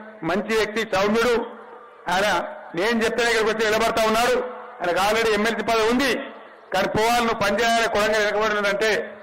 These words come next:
నా మాటను గౌరవించి ఇక్కడ పోటీకి వచ్చినాడు.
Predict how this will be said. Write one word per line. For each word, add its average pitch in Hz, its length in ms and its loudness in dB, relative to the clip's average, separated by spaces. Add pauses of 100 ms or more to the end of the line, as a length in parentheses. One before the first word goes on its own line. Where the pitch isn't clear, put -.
(200)
నా 180 200 0
మాటను 233 280 2
గౌరవించి 214 580 2 (420)
ఇక్కడ 196 160 -2
పోటీకి 202 360 2
వచ్చినాడు. 247 420 0